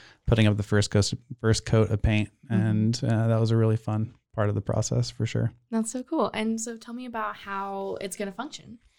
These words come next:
Speaker 1: Yeah, so we see the Sonic as kind of providing three different ways to get your Yaki.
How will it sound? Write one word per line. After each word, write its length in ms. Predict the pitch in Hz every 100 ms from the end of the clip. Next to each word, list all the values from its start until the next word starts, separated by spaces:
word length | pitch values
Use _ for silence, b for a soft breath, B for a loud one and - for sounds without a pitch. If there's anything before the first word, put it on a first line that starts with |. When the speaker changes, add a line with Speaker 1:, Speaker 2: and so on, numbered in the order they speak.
| B B B B B
Speaker 1:
Yeah, 260 | - 151 113
so 500 | - 143 143 143 131
we 320 | 120 131 143 139
see 460 | - 139 139 135
the 260 | 127 117 117
Sonic 460 | - 117 117 117 117
as 320 | 113 110 -
kind 200 | - 117
of 60 |
providing 440 | 110 113 117 120 110
three 340 | - 113 120
different 300 | 113 110 117
ways 420 | 113 110 113 107 -
to 180 | -
get 200 | 107 117
your 160 | 107 113
Yaki. 480 | 107 98 - 127